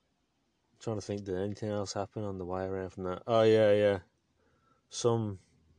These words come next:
red-headed bloke who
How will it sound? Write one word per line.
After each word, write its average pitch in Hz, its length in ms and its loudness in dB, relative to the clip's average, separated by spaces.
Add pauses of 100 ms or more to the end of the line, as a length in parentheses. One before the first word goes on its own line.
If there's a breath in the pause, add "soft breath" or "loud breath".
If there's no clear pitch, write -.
(220)
red-headed 98 540 2
bloke 90 520 2 (1080 soft breath)
who 87 480 -2